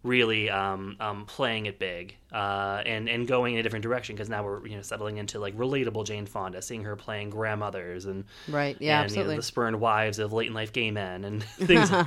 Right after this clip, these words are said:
Speaker 1: things like that. So this is just, like, full on, like, histrionic diva, um, Jane Fonda, and it is a lot of fun to watch her in this movie.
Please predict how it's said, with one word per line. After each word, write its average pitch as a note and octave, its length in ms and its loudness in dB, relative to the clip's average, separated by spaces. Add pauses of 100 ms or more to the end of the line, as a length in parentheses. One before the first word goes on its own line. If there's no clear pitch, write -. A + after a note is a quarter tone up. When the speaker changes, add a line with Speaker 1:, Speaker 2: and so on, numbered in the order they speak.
(140)
Speaker 1:
things F#3+ 220 2
like C3+ 160 2
that. A2 300 -2 (340)
So - 160 2
this B2 160 2
is B2 140 -2
just, A#2 180 2
like, A2 160 -2
full A#2+ 380 2
on, G#2+ 600 0
like, G2+ 220 -4
histrionic G#2+ 760 -4
diva, F#2+ 720 -4
um, F#2+ 520 -4
Jane F#2+ 240 -8
Fonda, F#2 440 -8
and G2 200 -8
it G2 140 -4
is G2 180 -8
a G2 180 -6
lot G#2 840 -8
of G#2 80 -10
fun G2 180 -6
to F#2+ 60 -4
watch F#2+ 260 -6
her - 80 -8
in - 100 -8
this - 160 -12
movie. - 280 -10